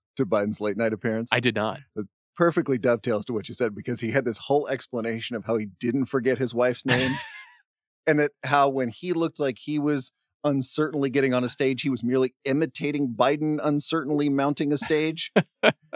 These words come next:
Speaker 1: If you have to explain the jokes,
Speaker 2: Uh.
Speaker 1: maybe the jokes aren't quite landing, but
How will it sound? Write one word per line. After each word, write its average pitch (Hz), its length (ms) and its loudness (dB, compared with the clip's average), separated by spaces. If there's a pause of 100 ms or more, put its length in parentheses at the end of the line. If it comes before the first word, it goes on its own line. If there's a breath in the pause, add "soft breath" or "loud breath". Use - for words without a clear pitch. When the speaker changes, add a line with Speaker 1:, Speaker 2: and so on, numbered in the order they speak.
Speaker 1:
If 160 120 -4
you 208 80 6
have 240 100 6
to 302 100 2
explain 220 680 2
the 226 100 4
jokes, 180 520 4 (680 loud breath)
Speaker 2:
Uh. 170 40 -2
Speaker 1:
maybe 151 600 4
the 196 140 6
jokes 175 340 4
aren't 185 200 2
quite 170 240 6
landing, 143 400 2
but 120 200 0